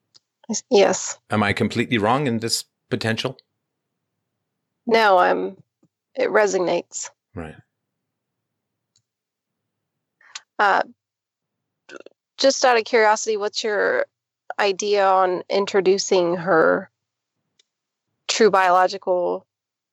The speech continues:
Speaker 1: you know, beginning? 'Cause, 'cause at this time she doesn't know. You know, we don't, we don't force it on her, um, and, you know,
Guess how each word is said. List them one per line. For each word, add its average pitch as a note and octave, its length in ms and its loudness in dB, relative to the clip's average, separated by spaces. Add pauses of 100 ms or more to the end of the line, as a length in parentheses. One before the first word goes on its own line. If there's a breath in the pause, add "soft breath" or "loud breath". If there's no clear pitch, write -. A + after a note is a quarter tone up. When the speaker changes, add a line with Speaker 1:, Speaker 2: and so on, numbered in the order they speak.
(360)
Speaker 1:
you G3+ 80 -4
know, F#3 120 0
beginning? F#3 420 0
'Cause, F#3 380 -4
'cause F#3+ 200 -2 (140)
at G#3 120 2
this C4 140 0
time G#3 200 0
she G3 160 -2
doesn't F#3 380 0
know. F#3 500 2 (240)
You G#3 120 2
know, F#3+ 100 6
we G#3+ 100 6
don't, G3+ 180 4
we A#3 100 4
don't G#3 300 2 (840 loud breath)
force C#4+ 340 4
it A#3 80 2
on G#3 160 6
her, F#3+ 500 0 (120)
um, F3+ 520 -4
and, F3+ 460 -8
you G3+ 160 -2
know, - 260 0